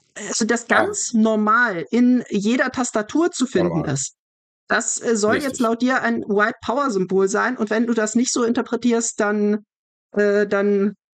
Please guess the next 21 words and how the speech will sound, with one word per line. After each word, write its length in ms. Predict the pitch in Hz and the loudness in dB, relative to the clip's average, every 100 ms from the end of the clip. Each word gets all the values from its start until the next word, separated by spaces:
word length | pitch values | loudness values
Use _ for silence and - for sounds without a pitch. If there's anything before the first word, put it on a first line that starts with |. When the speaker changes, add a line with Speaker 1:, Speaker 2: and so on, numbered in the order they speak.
| _ | _
Speaker 1:
äh, 160 | 196 196 | 0 0
ist 160 | 202 | 0
der 120 | 214 185 | 0 0
raus. 220 | 170 165 | -2 -2
Also 160 | 185 | 0
wenn 140 | 190 240 | 0 2
jemand 200 | 240 233 | 0 0
beispielsweise 460 | 220 233 226 208 | -2 -2 -4 0
eine 120 | 208 - | 0 -2
achtundachtzig 520 | - - 226 - 269 | -2 -4 -2 -4 0
im 80 | 247 | 2
Namen 260 | 233 277 | 2 0
hat, 160 | 262 254 | -2 0
weil 120 | 190 | 0
er 60 | 190 | 0
beispielsweise 480 | 190 208 196 190 | -2 -4 -2 0
im 60 | 190 | 2
Jahr 120 | 185 | 2
neunzehnhundertachtundachtzig 840 | 190 190 208 185 - 202 202 - | 0 -2 -2 -2 -2 -4 -2 -4
geboren 380 | - 180 226 226 | -2 0 0 0
ist 300 | 202 - - | -2 -2 -6